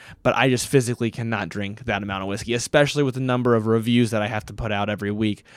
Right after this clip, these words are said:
or that I have to try and, and talk to distillers about. So for that reason, I, uh, don't accept samples, but I'm so grateful that you guys are willing to offer them to me.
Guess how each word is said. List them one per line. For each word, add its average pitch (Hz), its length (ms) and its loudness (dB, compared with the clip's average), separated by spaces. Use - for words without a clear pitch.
or 117 140 2
that 107 100 2
I 101 60 0
have 104 160 -6
to 104 80 -12
try 104 380 2
and, 98 260 -4
and 101 100 -8
talk 104 220 -4
to 98 80 -10
distillers 101 440 -4
about. 98 300 -4
So 104 280 -2
for 135 140 6
that 131 340 2
reason, 127 680 0
I, 107 340 -2
uh, 98 240 -8
don't 135 180 6
accept 135 260 2
samples, 117 420 -2
but 110 80 -2
I'm 104 120 -6
so - 240 -2
grateful 104 380 -6
that 98 140 -6
you 101 120 -4
guys 98 220 -6
are 104 60 -10
willing 98 280 -6
to 120 140 0
offer 113 240 4
them 82 160 -12
to - 140 -14
me. - 120 -14